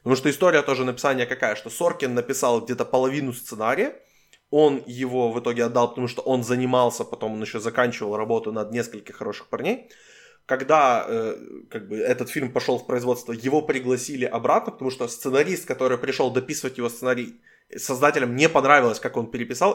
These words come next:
и Соркин переписывал переписанную версию своего же сценария. То есть это такая каша кашная, масля-, масло масляное, вот это вот, э,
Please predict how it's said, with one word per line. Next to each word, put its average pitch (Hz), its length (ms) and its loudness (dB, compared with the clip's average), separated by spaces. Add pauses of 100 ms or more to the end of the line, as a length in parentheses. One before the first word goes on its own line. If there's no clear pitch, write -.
и - 20 -4
Соркин 139 560 4 (320)
переписывал 175 960 0
переписанную 190 880 2
версию 160 420 6
своего 131 360 2
же 143 100 2
сценария. 117 720 0 (340)
То - 80 -8
есть - 260 -6
это 156 200 -6
такая 139 320 -2
каша 165 360 2
кашная, 156 720 0
масля-, 139 460 0
масло 139 400 0
масляное, 165 500 -2
вот 139 140 -2
это 143 160 -2
вот, 135 200 0 (260)
э, 127 460 -2